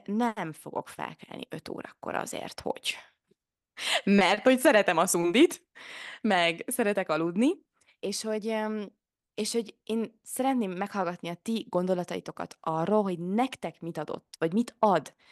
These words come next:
Tehát mi-, mit mondanátok, hogy miért érdemes elkezdeni ezt az egész reggeli, nem szeretem ezt a szót, de reggeli rutint, bárhogyan is hívhatjuk. Tehát ezt az ilyen,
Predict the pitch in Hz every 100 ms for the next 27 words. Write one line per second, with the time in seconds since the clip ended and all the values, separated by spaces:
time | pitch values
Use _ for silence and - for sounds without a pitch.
0 | - 196 - 240 247 285 285 240 226 190
1 | 165 170 - 180 185 226 294 247 156 -
2 | - 185 196 180 160 147 156 - _ -
3 | 185 170 - 156 165 175 165 165 170 170
4 | 170 - - 170 165 165 156 160 - -
5 | - - 208 208 - 160 160 156 160 -
6 | - 165 - - 170 165 170 160 160 170
7 | 160 - 165 165 156 156 - - 165 -
8 | - 196 214 196 214 208